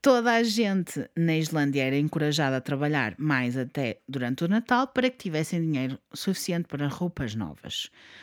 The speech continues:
Mas também têm sido descrito a comer a comida daqueles sem roupas novas e não as pessoas, como foi popularizado por alguns poemas para assustar as criancinhas, pois claro.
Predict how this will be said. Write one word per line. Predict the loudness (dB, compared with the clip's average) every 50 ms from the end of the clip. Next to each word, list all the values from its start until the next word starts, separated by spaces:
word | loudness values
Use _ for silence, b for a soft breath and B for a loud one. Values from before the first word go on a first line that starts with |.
| B B B B B B B 2
Mas | 4 4 6 4 2 0 0
também | 2 4 4 4 4 4 4 2 2 2 0 -2 -4 _ _ _ _
têm | 0 2 2 4 2
sido | 2 0 0 -2 0
descrito | 0 -2 -4 -2 -2 -2 -2 -2 -4 -10 -16 -8 -4
a | -4 -4
comer | -2 0 0 2 2 2 0
a | -2 -2
comida | -2 -2 0 0 0 0 -2
daqueles | -2 -2 -2 0 0 -2 0 -2
sem | -4 -2 0 2 2 2 2 0
roupas | -2 -2 -2 -4 -2 -2 -2 0 0 0
novas | 0 2 2 0 0 0 0 0 -2 -2 0
e | 2 4
não | 4 4 2 2 0
as | -2 -2
pessoas, | -4 -6 -6 -4 0 0 0 0 0 -2 -4 -8 B B B B B B B _
como | 0 2 2 4 2
foi | 0 0 0 0 0 0
popularizado | -2 -6 -6 -2 -2 0 0 0 0 0 2 2 2 2 0 -2 -4 -6 -6 -4
por | -2 0 2
alguns | 2 2 2 0 -2 -2 -4
poemas | -6 -4 -2 0 0 0 -2 -2 -4 -6 B B B B B B _
para | -2 0 0 0
assustar | 0 0 -4 -6 -4 -2 -2 0 0
as | -2 -4 -6
criancinhas, | -6 -4 -2 -2 -2 -2 -4 -4 -4 -4 -4 -4 -4
pois | -6 -6 -6 -6 -6
claro. | -8 -8 -8 -8 -8 -8 -12 -16